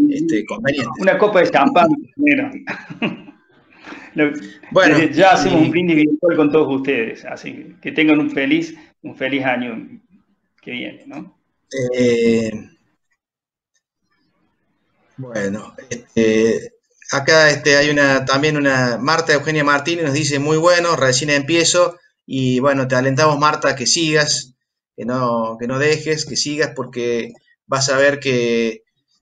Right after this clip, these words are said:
Speaker 1: a medida que vayas, este, avanzando en el juego, en la comprensión del juego, vas a ir descubriendo las bellezas que tiene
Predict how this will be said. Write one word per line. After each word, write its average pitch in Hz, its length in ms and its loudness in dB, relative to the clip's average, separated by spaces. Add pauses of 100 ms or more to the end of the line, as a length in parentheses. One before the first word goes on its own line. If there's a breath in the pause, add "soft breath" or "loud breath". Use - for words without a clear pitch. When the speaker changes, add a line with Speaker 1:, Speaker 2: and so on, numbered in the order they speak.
(160)
Speaker 1:
a 113 100 -8
medida 143 300 0
que 135 140 0
vayas, 143 580 0
este, 131 460 -8
avanzando 131 680 -2
en 147 80 -2
el 131 80 -4
juego, 139 920 2
en 123 200 -6
la 123 80 -6
comprensión 135 520 -4
del 147 100 -4
juego, 151 260 0
vas 139 160 0
a 139 40 -4
ir 139 100 -6
descubriendo 135 500 -6
las 123 120 -6
bellezas 123 500 -4
que - 80 -18
tiene 110 460 -10